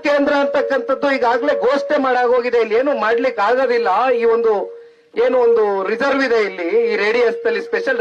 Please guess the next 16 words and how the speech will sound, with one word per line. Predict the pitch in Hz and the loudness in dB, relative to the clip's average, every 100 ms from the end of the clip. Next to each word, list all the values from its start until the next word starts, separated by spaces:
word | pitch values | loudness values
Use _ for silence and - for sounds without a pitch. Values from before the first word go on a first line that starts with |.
| 233 | -2
ರಿಸರ್ವ್ | 226 262 262 | 0 0 0
ಹಾಕಿದ್ದಾರೆ. | 226 202 175 151 139 160 220 - - - _ _ _ _ _ _ _ _ _ _ _ _ _ _ _ _ _ _ _ | -2 -4 -4 -2 0 -2 -4 -8 -14 -20 _ _ _ _ _ _ _ _ _ _ _ _ _ _ _ _ _ _ _
ಇವೆಲ್ಲವನ್ನ | 233 247 240 311 339 330 320 302 | -2 2 2 2 2 2 2 2
ನೀವು | 277 214 | 0 0
ಗಾಳಿಗೆ | 226 311 277 240 - | 0 0 0 0 0
ತೂರಿ | 262 254 175 - - - - - _ _ _ _ _ _ _ _ - 262 | 0 0 -2 -4 -12 -20 -20 -20 _ _ _ _ _ _ _ _ -2 0
ಏಕಾಏಕಿ | 320 330 330 311 302 311 | 0 0 2 0 0 -2
ನಿಮಗ್ | 294 294 233 | 0 0 0
ಬಂದಂತ | 269 277 285 285 285 | -2 0 -2 -2 -2
ತೀರ್ಮಾನಗಳು | 269 277 269 277 269 240 233 | 0 0 0 0 0 0 0
ತಗೊಂಡು | 220 262 233 165 - - _ _ _ _ _ _ _ _ _ _ _ _ _ _ _ _ | 0 0 0 -2 -4 -20 _ _ _ _ _ _ _ _ _ _ _ _ _ _ _ _
ಹೆಣ್ಣು | - 247 311 311 | -4 0 2 2
ಮಕ್ಕಳನ್ನ | 285 302 302 302 277 | 0 0 0 2 2
ಇವತ್ತು | 269 233 202 180 - 247 | 2 0 0 0 0 0
ಪೊಲೀಸ್ನವರು, | 294 311 294 - 269 240 233 | 0 0 -2 -2 0 2 2
ದಯಮಾಡಿ | 226 277 277 | 0 0 2